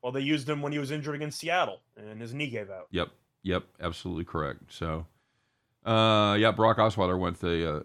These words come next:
Speaker 2: uh, went the second round as well. So, you know, what, we'll see. I wish Bronco Devil and the Denver Broncos, uh, Ratsa Ruck, and, uh, we'll see what, we'll see what happens. I was at,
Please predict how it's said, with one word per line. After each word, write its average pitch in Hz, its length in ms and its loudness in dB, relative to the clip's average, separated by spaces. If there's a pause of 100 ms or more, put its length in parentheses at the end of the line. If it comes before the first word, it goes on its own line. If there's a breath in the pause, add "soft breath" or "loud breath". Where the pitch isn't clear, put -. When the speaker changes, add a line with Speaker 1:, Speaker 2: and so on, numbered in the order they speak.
(160)
Speaker 2:
uh, 82 40 -6
went 85 180 -4
the 82 60 -8
second 82 340 -6
round 78 400 -4
as 82 200 -6
well. 82 340 -2
So, 92 320 0 (140)
you 123 100 -4
know, 123 80 2
what, 127 240 0
we'll 127 200 2
see. 117 340 0
I 82 120 2
wish 104 280 2
Bronco 98 760 2
Devil 95 460 0
and 90 220 -2
the 90 60 -4
Denver 87 280 -6
Broncos, 85 640 -4 (680 soft breath)
uh, 80 500 2
Ratsa 95 420 2
Ruck, 139 300 2 (760)
and, 85 420 -6
uh, 85 320 -8
we'll 90 160 -8
see 101 160 -8
what, 98 180 -4
we'll 98 160 -6
see - 140 -4
what 107 100 -2
happens. 113 260 2
I 104 100 8
was 107 120 4
at, 117 180 6